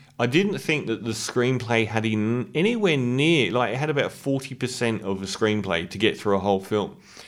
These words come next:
I would be surprised if this was two hours long. Ninety-one minutes, I'm not shocked by that at all. Uh, if you, Jordan Peele's involved in the film, I want a lot more from him. The first time director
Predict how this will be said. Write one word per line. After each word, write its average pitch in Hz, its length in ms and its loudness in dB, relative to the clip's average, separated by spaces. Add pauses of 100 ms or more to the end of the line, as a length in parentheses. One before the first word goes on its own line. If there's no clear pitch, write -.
(480)
I 113 80 8
would 135 180 4
be 160 120 0
surprised 160 540 0
if 139 120 -6
this 123 200 -2
was 117 200 -6
two 120 200 2
hours 98 340 0
long. 98 400 0
Ninety-one 131 640 4
minutes, 110 300 -2
I'm 101 280 -2
not 117 180 2
shocked 95 280 -4
by 98 140 2
that 92 220 -2
at - 140 -8
all. 95 240 -4 (540)
Uh, 214 340 4
if 226 160 -6
you, 269 200 -6
Jordan 240 300 -2
Peele's 208 300 0
involved 156 340 2
in 143 80 -4
the 117 60 -4
film, 139 340 -2
I 143 80 2
want 208 220 2
a 208 60 2
lot 160 200 2
more 135 180 0
from 107 300 0
him. 110 180 -4
The 147 120 4
first 202 300 2
time 170 220 0
director 127 640 -2